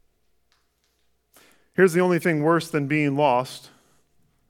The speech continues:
It's being lost and thinking that you know exactly where you're going. <laughs> Because your confidence just gets you more and more lost. You keep walking or,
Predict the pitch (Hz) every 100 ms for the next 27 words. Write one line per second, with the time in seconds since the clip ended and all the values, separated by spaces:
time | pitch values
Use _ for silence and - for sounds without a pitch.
0 | _ _ _ 143 120 156 170 151 156 147
1 | 139 - - - _ _ _ _ _ _
2 | _ _ _ _ 143 139 170 170 165 147
3 | 143 151 151 143 127 147 147 151 139 143
4 | 135 135 143 127 104 - - - - -
5 | - 156 - - _ _ _ _ - _
6 | _ _ - 151 170 156 135 151 - 175
7 | 190 185 160 151 - 170 - 165 160 165
8 | 151 156 160 156 156 156 180 120 - -
9 | 156 120 135 151 151 156 135 117